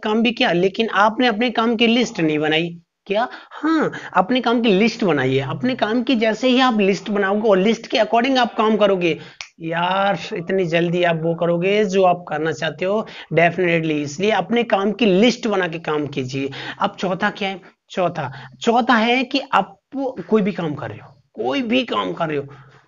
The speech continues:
काम करते टाइम अपने मोबाइल को थोड़ा सा दूर रखो, थोड़ा सा दूर रखो, अपने आप, अपने आप से दूर रखो। क्योंकि हमारी आदत है ना पुरानी, जैसे ही मोबाइल में नोटिफिकेशन on हुआ, हमने मोबाइल लिया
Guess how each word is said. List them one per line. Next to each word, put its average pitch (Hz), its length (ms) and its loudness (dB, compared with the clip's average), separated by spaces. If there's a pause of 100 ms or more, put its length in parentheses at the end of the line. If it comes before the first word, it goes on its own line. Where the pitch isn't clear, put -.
काम 202 320 -2
करते 220 380 0
टाइम 208 260 0
अपने 175 360 0
मोबाइल 156 500 -2
को 180 340 -6 (540)
थोड़ा 190 240 -2
सा 185 140 -2
दूर 160 280 0
रखो, 131 300 -8 (800)
थोड़ा 185 140 -4
सा 180 120 -6
दूर 147 220 -4
रखो, 123 280 -12 (160)
अपने 226 300 4
आप, 214 220 -2
अपने 196 280 4
आप 202 100 0
से - 160 -2
दूर 156 200 0
रखो। 139 220 -2 (280)
क्योंकि 240 280 2
हमारी 180 320 0
आदत 180 340 0
है 214 60 2
ना 254 80 0
पुरानी, 202 380 -2 (240)
जैसे 180 360 2
ही 247 60 2
मोबाइल 226 300 4
में 226 120 2
नोटिफिकेशन 185 680 0
on 208 280 0
हुआ, 262 220 4 (260)
हमने 170 220 4
मोबाइल 131 400 0
लिया 190 360 2